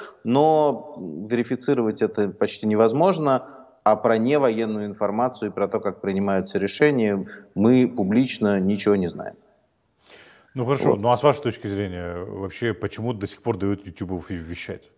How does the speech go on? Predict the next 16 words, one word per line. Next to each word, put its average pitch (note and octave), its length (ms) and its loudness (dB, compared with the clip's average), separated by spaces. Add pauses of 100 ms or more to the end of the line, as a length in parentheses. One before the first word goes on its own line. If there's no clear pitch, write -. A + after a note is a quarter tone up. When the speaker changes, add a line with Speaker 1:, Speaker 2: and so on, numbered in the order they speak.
(120)
Speaker 2:
Потому A2+ 140 -6
что G#2+ 120 -10
там B2+ 220 2
очень B2+ 260 -2
много G#2+ 240 -2
российских F#2 460 -12
блогеров, D3 340 0
в - 20 -20
том G#2+ 140 -6
числе G#2+ 400 -8
и - 60 -14 (300)
тех, A#2 120 -2
которые G#2 400 -2
находятся F#2+ 640 -4
за F#2+ 220 2
рубежом, G#2 540 -4